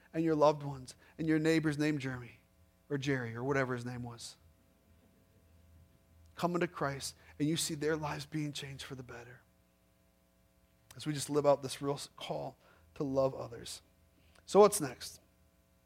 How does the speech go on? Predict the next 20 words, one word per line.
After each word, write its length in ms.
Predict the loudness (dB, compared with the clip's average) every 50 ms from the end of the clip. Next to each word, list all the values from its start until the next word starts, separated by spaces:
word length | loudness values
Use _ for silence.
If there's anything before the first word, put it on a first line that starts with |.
| _ _ _ _ _ _ _ _ -20 -20 -20 _ _ _ _ _ _ _ _ _ _ _ _ _ _ _ _ _ _ _ _ _ _ _ _ _ _ _ _ _ _ _ _ _ _ _ _ -20 -20 _ _ _ _ _ _ _ _ _ _ _ _ _ _ _ _ _ _ 0 6
Well, 280 | 8 8 8 8 4 -6 -20 _ _ _ _ _ _ _ _ _ _ _ _ _ _ _ _ _ _ _ _ _ _ _ _ _ _ 6
I 40 |
think 100 | 6 6
sometimes 400 | 6 4 2 2 0 0 0 0
we 60 | -2 -2
try 260 | 0 4 6 6 6
to 80 | 6
dismiss 500 | 6 4 2 0 0 0 0 0 -2 -4
Jesus 400 | -8 -12 -14 -14 -14 -14 -14 -14 -16 -16 -18 _ _ -20 -20 -20 _ _ _ _ _ _ _ _ _ _ _ _ _ _ _ _ _ _ _
because 300 | -8 2 6 6 6 6
i-, 20 | 4
if 300 | 0 0 -4 -6 -4 -2
we 80 | 0
dismiss 440 | 2 2 0 0 0 0 2 2 2
him, 60 | 2
we 80 | 2 2
don't 140 | 2 2 0
have 160 | -4 -6 -8
to 80 | -10
follow. 440 | -8 -4 -4 -2 -2 -4 -6 -10 -14